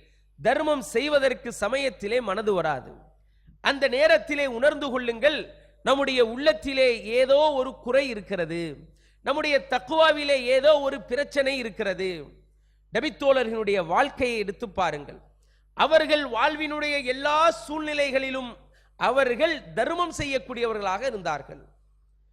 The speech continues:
நாம் அனைவருக்கும் தெரிந்த பிரபலியமான ஒரு வரலாறு தர்மத்திலே இருக்கிறது என்று சொன்னால், அது அபூ தல்ஹா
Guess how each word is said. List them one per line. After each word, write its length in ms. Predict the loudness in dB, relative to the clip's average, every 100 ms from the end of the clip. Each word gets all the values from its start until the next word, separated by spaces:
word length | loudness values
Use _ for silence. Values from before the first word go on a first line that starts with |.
| _
நாம் 180 | -2 0
அனைவருக்கும் 760 | 0 0 0 0 -2 -8 -12 -2
தெரிந்த 680 | 0 0 2 2 2 -2 -16 _ _ -6
பிரபலியமான 720 | -2 -2 -2 -2 2 4 6 4 4 0 -4 -10 -6
ஒரு 260 | -4 -2 -2
வரலாறு 800 | 0 2 4 4 4 2 -2 -8 -4
தர்மத்திலே 520 | -2 0 0 -2 0 0
இருக்கிறது 520 | 0 -4 -4 -4 -6
என்று 140 | -10
சொன்னால், 480 | -12 -4 0 0 -2 -14 _ _ _
அது 300 | -4 -2 -4 -4
அபூ 300 | -6 -4 -4 -2
தல்ஹா 380 | -2 -2 0